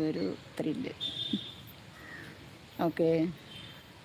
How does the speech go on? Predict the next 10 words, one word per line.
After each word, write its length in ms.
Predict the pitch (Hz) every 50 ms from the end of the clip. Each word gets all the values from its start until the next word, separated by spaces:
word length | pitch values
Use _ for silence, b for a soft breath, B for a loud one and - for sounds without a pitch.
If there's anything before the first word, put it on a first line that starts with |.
| - - - - - - - - - - - - - -
ആദ്യമൊക്കെ 520 | 175 170 170 170 196 190 202 196 - 214
ഞാൻ 240 | 202 196 190 190 196
ഒരു 240 | 202 196 190 185 208
വർഷമായി, 880 | 208 202 202 - - 220 208 190 180 175 180 175 175 165 165 - - - -
ഉം, 260 | 160 165 170 170 165
ജയവാനരി 560 | 165 170 170 170 170 170 170 165 170 165 170
എൻ്റെ 360 | 175 170 165 160 160 165 165 156
ചാനൽ 560 | 147 - 165 165 160 165 170 165 180 175 - - - - - - - - - 175 -
ക്രിയേറ്റ് 300 | 190 185 185 185 190 185
ചെയ്തിട്ട്. 420 | 202 190 165 143 147 135 - -